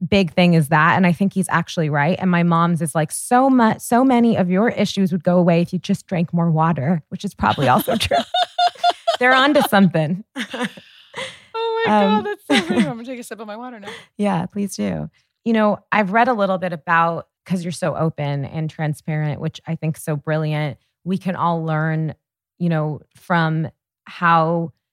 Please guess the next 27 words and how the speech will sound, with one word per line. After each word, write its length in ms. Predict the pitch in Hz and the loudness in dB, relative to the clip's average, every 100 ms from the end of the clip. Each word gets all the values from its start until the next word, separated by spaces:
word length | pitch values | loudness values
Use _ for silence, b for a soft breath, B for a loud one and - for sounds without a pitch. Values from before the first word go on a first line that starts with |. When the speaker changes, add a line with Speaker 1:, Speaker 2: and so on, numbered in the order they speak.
| _ | _
Speaker 1:
you 280 | 175 170 180 | -4 0 2
have 200 | 170 170 | 2 0
remedied 480 | 147 151 160 156 151 | 0 0 0 -2 -2
mistakes 500 | 151 147 - 143 - | -2 -2 -2 -2 -4
that 220 | - 135 - | -4 -4 -2
you've 220 | 180 143 | -2 0
made, 260 | 147 127 127 | -2 -4 -4
whether 240 | 143 131 | -4 -4
professionally 720 | 135 165 151 147 - 135 139 127 | -6 -6 -4 -4 -4 -2 -2 -2
or 120 | - | -6
personally. 580 | - 147 - 151 127 147 | -4 -4 -2 -4 -2 -2
And 100 | 165 | 0
I 80 | 160 | -2
think 220 | 165 156 | -2 0
that 300 | 156 147 - b b b | 2 2 -2 b b b
a 140 | 190 190 | 2 4
really 640 | 180 180 170 165 170 165 - _ _ 147 | 4 2 2 2 2 0 -2 _ _ -4
beautiful 480 | 190 185 190 160 | -2 0 -2 -6
thread 760 | 160 _ 165 160 151 147 135 - | -8 _ 0 2 4 2 -2 -6
amongst 640 | 170 165 156 151 147 - - | -2 0 0 0 -4 -10 -12
the 80 | 175 | -6
people 320 | 180 156 160 | -6 -4 -4
that 140 | 151 | -2
I 80 | 156 | -2
get 160 | 156 - | -4 -8
to 120 | 165 | -8
interview 640 | 160 165 151 151 151 151 | -6 -4 -4 -4 -4 -6